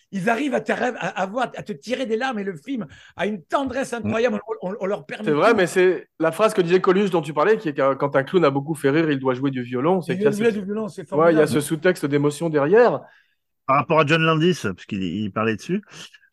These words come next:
Speaker 3: le... c'est vraiment quelqu'un qui a commencé, mais quand je dis au bas de l'échelle, il était coursier à la Fox, le mec, au départ.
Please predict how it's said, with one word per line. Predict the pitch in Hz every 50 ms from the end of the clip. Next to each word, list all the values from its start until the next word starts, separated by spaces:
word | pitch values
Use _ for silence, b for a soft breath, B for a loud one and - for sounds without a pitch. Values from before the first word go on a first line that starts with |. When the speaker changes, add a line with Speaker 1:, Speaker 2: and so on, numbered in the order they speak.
| _
Speaker 3:
le... | - 107 110 117 120 120 120 120 117 113 113 113 110 107 101 98 95 76
c'est | - - 131
vraiment | 131 175 220 180
quelqu'un | - 156 123 - - 180 185
qui | 175 -
a | 120
commencé, | - - 127 127 131 123 - 185 170
mais | 135 117 - - _ _
quand | - 123
je | 110 123
dis | 123 120
au | 123 113
bas | 107 127 151
de | 147
l'échelle, | 139 135 123 - - 160 180 202 170 101 -
il | 104
était | 123 123 - 151
coursier | - - - - - - 185
à | 165
la | 156 147
Fox, | - - 151 143 - -
le | 107
mec, | 107 110 98
au | 107 101
départ. | 98 - - 104 98 -